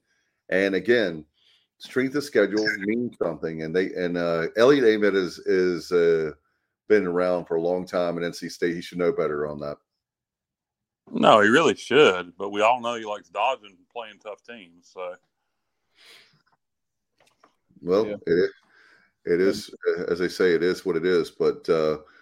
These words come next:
Speaker 1: Robert asked me a quick question off, uh, the record as far as, uh, off of baseball and sports. Uh, being in Williamston, he said, "Tell me about Georgia Dean's. We hit the Hitchin Post last week."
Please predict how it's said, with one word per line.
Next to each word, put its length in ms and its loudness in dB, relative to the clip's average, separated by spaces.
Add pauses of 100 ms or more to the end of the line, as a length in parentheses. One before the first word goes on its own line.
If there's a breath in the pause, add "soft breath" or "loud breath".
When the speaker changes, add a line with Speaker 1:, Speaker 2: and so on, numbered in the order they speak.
(160 soft breath)
Speaker 1:
Robert 340 8
asked 260 4
me 80 -2
a 60 -2
quick 280 -2
question 400 0
off, 360 -2
uh, 220 -2
the 120 -2
record 540 -2
as 180 -6
far 340 0
as, 260 -6
uh, 100 -6
off 340 -4
of 200 -6
baseball 640 -2
and 120 -10
sports. 560 -6 (640)
Uh, 120 -4
being 220 -2
in 140 -2
Williamston, 480 -2
he 80 -4
said, 240 -6
"Tell 140 0
me 100 -6
about 300 0
Georgia 280 -4
Dean's. 320 -6
We 120 -4
hit 160 -2
the 80 -10
Hitchin 280 -4
Post 280 -2
last 280 -2
week." 200 -4